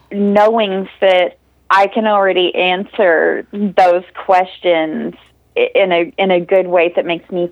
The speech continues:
feel good, um, this, this business just keeps giving, giving, giving, giving, giving back more and more, and we're very blessed and grateful.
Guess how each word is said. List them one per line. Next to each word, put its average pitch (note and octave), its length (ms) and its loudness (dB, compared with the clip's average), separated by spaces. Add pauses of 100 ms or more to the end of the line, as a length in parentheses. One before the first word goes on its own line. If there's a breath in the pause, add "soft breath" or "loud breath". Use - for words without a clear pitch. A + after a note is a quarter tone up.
feel E3+ 240 0
good, C#4 500 0 (460 loud breath)
um, F3+ 440 0 (140)
this, F#3 240 0 (200)
this F#3+ 260 -2
business E3+ 440 -4 (180)
just F3 260 -2 (280)
keeps - 240 -6 (160)
giving, E3+ 400 -2 (220)
giving, E3 380 -2
giving, D3+ 460 -2 (120)
giving, C3 380 -4
giving D#3+ 340 -2
back D#3 400 -4
more E3 320 0
and E3+ 320 -4
more, D#3 460 0
and D3+ 580 -2
we're D#3 220 0 (480)
very D#3 280 2
blessed B2 600 -4
and D3+ 180 -6
grateful. - 500 -4